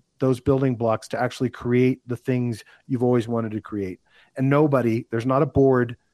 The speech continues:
waiting for you to give you approval for building it." And then suddenly I could see the gears start turning. And I, I think we're just gonna see so much more of that happening. And I'm, I'm excited about it. I'm excited what you guys are doing at Sushi, man. I, I think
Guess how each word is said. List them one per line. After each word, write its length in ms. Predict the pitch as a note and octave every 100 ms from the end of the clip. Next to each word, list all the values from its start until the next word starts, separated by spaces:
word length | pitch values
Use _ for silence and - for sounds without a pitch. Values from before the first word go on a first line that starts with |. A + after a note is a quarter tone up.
| _ -
waiting 400 | A#2+ C3 C3 B2+
for 160 | B2
you 480 | B2+ B2 A#2 A#2+ A#2+ - _
to 80 | C3
give 180 | A#2+ B2
you 140 | B2
approval 600 | B2 - B2 A2 G#2+ G2+ -
for 160 | A#2
building 340 | G#2+ A#2+ G#2+ F#2+
it." 140 | F2+ -
And 100 | C3
then 340 | G3 D#3+ C3+ - - _
suddenly 420 | - D3+ C#3+ C3+
I 80 | A#2+
could 140 | C3
see 360 | - C3 A#2+ A2 - - - - - - -
the 100 | C#3
gears 260 | A#2+ C#3 B2+
start 260 | C3 A#2+
turning. 400 | - A#2+ G2+ F#2+ -
And 120 | C#3+
I, 240 | D#3+ F3+
I 40 | G3
think 240 | A3 F#3+
we're 80 | E3+
just 220 | D3+ D3
gonna 140 | D#3 C3+
see 160 | -
so 260 | B2 - D#3
much 240 | C3+ -
more 180 | B2 A#2+
of 60 | A2+
that 160 | G2+
happening. 380 | A2 G#2 G2+ G2+
And 80 | G#2+
I'm, 200 | A2 G2+ _ _ _ _
I'm 100 | -
excited 360 | E3 D#3+ D3 D3
about 180 | C3+ C3+
it. 20 |
I'm 100 | C3+
excited 320 | B2+ D3+ C#3+
what 180 | C3 B2
you 60 | C3+
guys 200 | C3 A#2+
are 60 |
doing 180 | A#2+ A#2+
at 60 | A2+
Sushi, 360 | - B2 -
man. 160 | A2+ A2+
I, 140 | A2 - - - D3+
I 60 |
think 240 | D3 F#3+